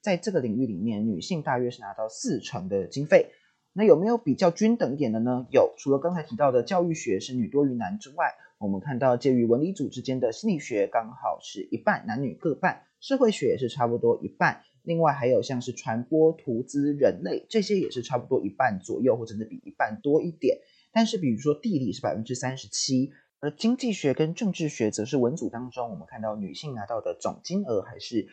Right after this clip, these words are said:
相对比较少的科系，大概是四分之一。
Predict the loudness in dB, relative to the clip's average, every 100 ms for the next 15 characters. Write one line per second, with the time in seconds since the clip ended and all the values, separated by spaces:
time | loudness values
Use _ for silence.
0 | _ -8 -4 0 -2 -2 -6 -6 -4 -4
1 | -4 -6 -2 -2 0 -4 -6 -14 -2 0
2 | 0 -2 -6 -8 -8 -4 -6 -6 -8 -2
3 | -2 -2